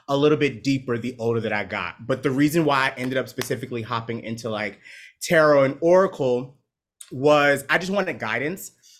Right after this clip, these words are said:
Um, and every morning I would wake up and I'd be like, Listen, like, I just feel like I need something. I would see other people getting readings or, um, doing readings for themselves.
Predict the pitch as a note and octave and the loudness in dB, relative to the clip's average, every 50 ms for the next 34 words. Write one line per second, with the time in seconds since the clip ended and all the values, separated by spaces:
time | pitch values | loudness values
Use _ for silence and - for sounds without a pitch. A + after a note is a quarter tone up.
0 | _ _ - C3+ C#3 C3+ C3+ B2+ C3 C#3 C#3+ D3+ D#3 D3+ D#3+ D#3 D#3 D3 C#3+ D3 | _ _ 0 2 4 4 4 2 2 0 2 0 2 2 2 2 4 4 2 2
1 | C#3 C3+ C3 C3 B2+ B2+ C3 B2 - C3 B2+ B2+ C3 B2 B2 B2 A2+ B2+ B2 B2 | 2 0 0 -2 -2 -4 -6 -4 -2 -4 -2 -2 -2 -2 -2 -4 -4 -6 -4 -4
2 | A#2+ A#2 A#2+ B2 C3 C3 C3 - A#2+ A2+ A2 A2 A2 G#2 G2+ G2+ - - - - | -4 -4 -4 -4 -6 -6 -4 -4 -4 -4 -4 -4 -4 -4 -6 -8 -14 -20 -20 -20
3 | _ _ - D3 D3 D3+ D3 - F3+ E3 D#3 D3+ D3+ D3 C#3 B2+ B2 B2+ C3 C3+ | _ _ -4 -2 -2 -2 -2 0 2 2 2 2 2 -2 -2 -2 -2 -2 -4 -4
4 | C3+ - - E3+ D#3+ D#3+ E3 F3 E3+ D#3 C3+ C3 B2+ C3+ C3+ - - D#3 D3+ - | -6 -2 0 0 0 0 -2 -2 -2 0 0 0 -2 -2 -6 -4 -4 -4 -2 -2
5 | C#3+ C#3 C#3+ C#3+ C#3+ C#3+ C#3+ C#3+ C3+ A#2+ C3 B2+ C3 B2+ A2+ B2 B2+ B2+ B2+ B2+ | 0 0 -2 -2 -4 -6 -6 -6 -6 -4 -4 -2 -2 -2 -2 -2 -2 -2 -2 -2
6 | B2+ A2+ B2+ A#2+ A#2 A#2 A#2 A#2+ A#2 A2+ A#2 A2+ A#2 B2+ C#3 C#3+ C#3 C3 B2 B2+ | -2 -2 -2 -2 -2 -2 -4 -4 -4 -2 -4 -4 -2 0 0 0 0 0 -2 -2
7 | B2 B2+ B2 A#2+ - A#2+ A#2 A#2 A#2 A2+ A#2 C3 B2+ B2 B2 A#2+ A#2+ A#2+ | -4 -4 -6 -6 -6 -6 -4 -4 -6 -2 0 2 2 2 2 0 -2 -4